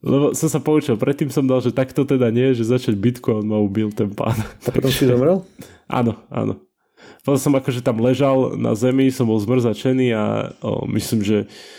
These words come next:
Speaker 1: som mal málo života, čiže som si musel nejaké bandáže dať a myslím, že by potom už aj došli a zase ma niekto <laughs> prepadol, tak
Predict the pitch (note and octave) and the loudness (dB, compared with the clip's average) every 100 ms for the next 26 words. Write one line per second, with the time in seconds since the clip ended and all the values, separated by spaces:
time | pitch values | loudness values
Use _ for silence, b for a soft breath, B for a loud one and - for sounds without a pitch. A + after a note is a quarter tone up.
0 | B - B2 A#2 G#2+ G2+ - B2 A#2+ A2 | B -6 -2 0 0 -2 -2 0 2 0
1 | G#2 A2+ C3 B2 A2 - G#2 G2+ A2+ A2+ | 0 0 0 0 0 -2 -2 -2 -2 0
2 | G#2+ G#2+ G#2 G#2 G#2+ F#2+ G#2 A2+ B2 A#2 | -2 0 0 0 -2 -2 -2 0 0 0
3 | A2 A2+ A2 G#2 G2 - B B - G2+ | 0 0 0 -2 -4 -6 B B -6 -4
4 | - G#2+ A2 G2+ G#2 G#2 F#2+ F#2 F#2+ A#2+ | -2 -2 -2 -2 -4 -4 -4 -4 -2 -2
5 | A#2 - A#2+ A2+ G2+ G2+ G2 A#2 G#2+ A2 | -2 -2 0 2 0 -2 -2 -2 0 -2
6 | - G#2+ - C3 - G#2+ - G#2 - - | -4 -6 -2 -2 -2 -6 -4 -6 -4 -2
7 | - - | -2 -6